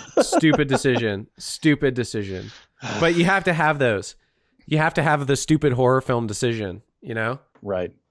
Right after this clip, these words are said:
Speaker 1: Well, it's funny 'cause, like, I, I feel like that's one of those moments
Speaker 2: <clears throat>
Speaker 1: where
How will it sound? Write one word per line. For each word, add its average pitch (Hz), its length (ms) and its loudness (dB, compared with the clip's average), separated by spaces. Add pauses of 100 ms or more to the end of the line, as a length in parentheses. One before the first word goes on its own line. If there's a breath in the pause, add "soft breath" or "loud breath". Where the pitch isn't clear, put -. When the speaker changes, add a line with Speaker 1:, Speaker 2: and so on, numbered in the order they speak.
(120)
Speaker 1:
Well, 226 140 6
it's 170 180 2
funny 208 240 0
'cause, 139 220 -2
like, 123 280 0
I, 131 140 -2
I 127 120 -8
feel 156 120 -2
like 131 80 -2
that's 131 180 0
one 127 120 0
of 120 60 6
those 104 120 0
moments 113 340 -2
Speaker 2:
<clears throat> 98 80 -4
Speaker 1:
where 104 320 0